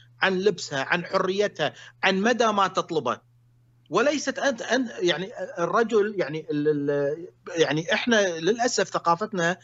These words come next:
ال-، ال-، ال-، العربية والإسلامية وضعت، آه، بيد الرجل سيف، آه، إلى درجة أن حق الضرب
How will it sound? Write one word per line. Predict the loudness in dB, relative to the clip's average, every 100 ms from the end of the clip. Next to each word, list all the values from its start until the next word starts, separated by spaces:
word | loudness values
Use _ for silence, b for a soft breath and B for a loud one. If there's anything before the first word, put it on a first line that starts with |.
| B B _
ال-، | 4 4 4 2 4
ال-، | 4 4
ال-، | 0 0
العربية | 0 0 4 4 4 0 0 0
والإسلامية | 2 -2 -2 -4 0 2 2 4 2 2 B B _ _ _ -10
وضعت، | 2 4 6 4 2 0 -2 0
آه، | 4 4 4 2
بيد | 0 2 2 4
الرجل | 2 2 2 0 0
سيف، | 0 4 6 4 2 -4 -10 0
آه، | 2 4 2
إلى | 0 4 6 6
درجة | 4 4 2 0
أن | 0 0 0 B -4
حق | -2 -2 -4
الضرب | -6 0 2 0